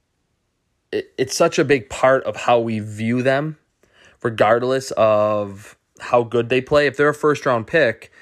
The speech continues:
even if they're Leonard Fournette, even if they're Greg Robinson, even if they are Jake Locker initially,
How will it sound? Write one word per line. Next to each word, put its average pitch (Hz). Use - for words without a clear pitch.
even 165
if 165
they're 156
Leonard 135
Fournette, 123
even 123
if 131
they're 127
Greg 117
Robinson, 110
even 131
if 131
they 117
are 107
Jake 117
Locker 107
initially, 95